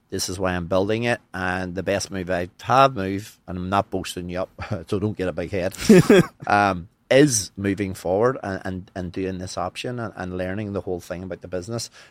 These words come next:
And you know what? I wish I had done this when I was twenty. See if I had done this,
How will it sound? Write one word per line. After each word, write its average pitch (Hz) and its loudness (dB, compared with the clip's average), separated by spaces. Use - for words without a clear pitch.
And 117 0
you 123 0
know 147 4
what? 117 4
I 107 4
wish 135 4
I 120 4
had 98 2
done 92 -4
this 104 -6
when 107 -6
I 95 -4
was 92 -6
twenty. 98 -6
See 135 2
if 127 6
I 127 4
had 123 4
done 113 4
this, 117 -2